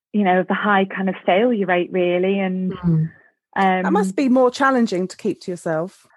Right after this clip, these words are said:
Speaker 3: 'cause you've gotta take all the drugs.
Speaker 1: Yeah. Yeah.
Speaker 3: And then the anxiety leading up to it.
Speaker 1: I remember having my, um,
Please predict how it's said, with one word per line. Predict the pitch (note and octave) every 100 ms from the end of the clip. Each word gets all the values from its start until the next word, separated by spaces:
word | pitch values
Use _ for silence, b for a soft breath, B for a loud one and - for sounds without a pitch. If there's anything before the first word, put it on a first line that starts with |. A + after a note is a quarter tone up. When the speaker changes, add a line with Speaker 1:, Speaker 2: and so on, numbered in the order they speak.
| -
Speaker 3:
'cause | B3
you've | C4+
gotta | C#4
take | C4 B3+
all | A3
the | G3+
drugs. | C4+ - A#3+ A3+ G3+
Speaker 1:
Yeah. | G3 F#3+ - _ _ _
Yeah. | G#3+ G#3+ G3+
Speaker 3:
And | F#3+ F3+ A3+ A3+
then | A3
the | A3+
anxiety | A3 A3 A#3 A#3 A3+ A3+
leading | G#3 G#3+ G#3
up | G#3 -
to | - F#3+ F3+
it. | G3 A#3 A#3 _ _ _ _ _ _ _ _ b
Speaker 1:
I | A#3+
remember | A#3+ B3 C4 C#4 C4+ B3
having | A#3+ G#3+ A3 G#3
my, | G3+ G3 G3 G3+
um, | F#3+ F#3 F#3+ F#3+ F#3+ F#3